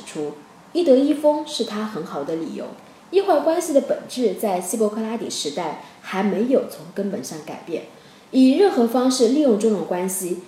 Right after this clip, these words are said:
一旦任何一方疏忽了界限，或者不严格遵守，都会几乎不可避免地产生麻烦。因此，在任何时候都要按道德伦理行事，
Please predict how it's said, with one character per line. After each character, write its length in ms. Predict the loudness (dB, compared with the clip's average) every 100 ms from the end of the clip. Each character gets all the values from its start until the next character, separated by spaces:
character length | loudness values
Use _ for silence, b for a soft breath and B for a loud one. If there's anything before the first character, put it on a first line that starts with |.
| -16
一 100 | -8 0
旦 300 | 2 2 4
任 140 | 2
何 160 | 4 0
一 80 |
方 240 | 2 0 -2
疏 300 | -4 -2 -2
忽 200 | 0 2
了 140 | 2
界 260 | 2 0 0
限， 280 | 0 -6 -8 -12 -20 -20 -2
或 160 | 4 4
者 260 | 4 -6 -6
不 120 | -2
严 220 | -2 -2 -2
格 160 | -2
遵 220 | -2 -4
守， 160 | -2 -2 -4 -12 B B B -2
都 200 | 2 2
会 200 | 4 2 2
几 180 | -2
乎 200 | 0 0
不 180 | 0 0
可 200 | -2 -8 -10
避 140 | -6
免 140 | -6 -6
地 80 | -12 -14
产 160 | -14 -10
生 160 | -6
麻 240 | -6 -8 -10
烦。 220 | -10 -12 -16 -20 _ _ 0
因 180 | 0
此， 240 | 0 -4 -10 -14 -12
在 140 | -6 -2
任 220 | 0 0
何 140 | -2
时 200 | -6 -6
候 240 | -6 -6 -8 -2
都 80 |
要 120 | 2 2
按 340 | 0 -2 -2
道 160 | 0 0
德 160 | 0
伦 240 | -2 -2 -2
理 120 | -4
行 260 | -6 -10
事， 220 | -10 -8